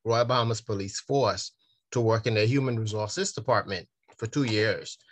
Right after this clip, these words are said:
And then after that, I went to the Ministry of Housing, where I worked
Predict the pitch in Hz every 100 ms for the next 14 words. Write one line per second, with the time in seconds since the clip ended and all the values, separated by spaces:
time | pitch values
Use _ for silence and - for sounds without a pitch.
0 | - - - 110 120 110 110 - 123 110
1 | 107 104 104 101 98 104 - 110 98 98
2 | 107 110 - 120 117 110 110 110 - -
3 | - - - 107 104 98 98 95 - -
4 | - - 127 131 143 113 92 101 - _
5 | _ _ - 117 113 110 107 110 -